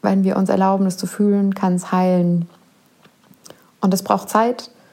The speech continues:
und je größer die Wunden, die passiert sind, desto mehr, wie soll ich sagen, ich glaube, desto mehr Sanftheit braucht es in der Annäherung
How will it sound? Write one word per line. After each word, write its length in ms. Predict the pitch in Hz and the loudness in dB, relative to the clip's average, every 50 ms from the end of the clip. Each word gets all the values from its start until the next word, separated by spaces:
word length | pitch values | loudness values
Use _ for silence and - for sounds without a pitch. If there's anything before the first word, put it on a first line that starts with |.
| - - - _ _ | -20 -20 -20 _ _
und 140 | - 190 185 | 0 0 2
je 100 | 180 185 | 2 0
größer 800 | - - - 220 233 233 233 - 202 196 190 190 196 196 202 190 - - - _ _ - | 0 0 2 2 2 2 0 0 0 2 2 2 2 0 0 -4 -8 -14 -20 _ _ 0
die 160 | 196 190 175 | 0 2 2
Wunden, 320 | 190 202 202 190 196 196 | 2 2 2 2 2 0
die 80 | 180 185 | 0 0
passiert 500 | 185 - 185 175 - - - 233 233 233 | 0 -2 -4 -6 -2 0 0 0 0 0
sind, 420 | - 208 196 196 202 202 202 - - - - - _ _ - | -2 0 0 2 0 0 -2 -8 -14 -20 -20 -20 _ _ -6
desto 440 | 214 180 - - - 190 185 180 180 - - - _ _ _ _ _ _ _ _ _ _ - | -6 -6 -6 -4 -2 0 0 0 -2 -4 -8 -16 _ _ _ _ _ _ _ _ _ _ -2
mehr, 580 | 202 196 202 208 208 208 208 208 208 202 202 202 - - - _ _ _ _ _ _ _ _ - - - - - - - - - - - - - _ _ _ _ _ _ _ _ _ _ _ _ _ - - 208 208 208 202 | 0 2 2 2 2 2 2 2 0 0 -2 -4 -10 -20 -20 _ _ _ _ _ _ _ _ -20 -20 -20 -20 -20 -20 -20 -20 -20 -20 -20 -20 -20 _ _ _ _ _ _ _ _ _ _ _ _ _ -8 -4 0 0 2 2
wie 80 | 185 190 | 2 2
soll 100 | 185 185 | 2 0
ich 80 | 180 | 0
sagen, 400 | - 202 196 190 190 190 190 190 - | 0 0 0 2 2 2 0 0 -2
ich 120 | - - - | -6 -2 0
glaube, 280 | 202 196 202 214 220 | 2 2 4 4 2
desto 240 | 202 190 196 - 202 | 2 0 0 2 2
mehr 400 | 190 190 190 190 190 190 190 185 180 185 - - - - - 190 | 4 4 4 4 4 4 2 2 0 -2 -6 -12 -20 -18 -16 -6
Sanftheit 1080 | - - 190 202 220 220 220 - - - - 180 175 170 170 165 170 - - - - - _ _ | -2 0 2 2 2 0 -2 -6 -12 -6 -2 0 0 2 2 0 -2 -4 -8 -14 -14 -16 _ _
braucht 420 | - - - 175 185 180 - - - | -8 -2 0 0 0 0 -2 -4 -4
es 120 | 190 - | -4 -2
in 120 | - 180 170 | -2 0 0
der 120 | 175 - | 0 0
Annäherung 840 | 180 180 180 180 175 175 175 180 185 - - 202 208 214 233 233 | 0 2 2 2 2 2 0 0 -2 -2 -2 -2 0 0 0 -2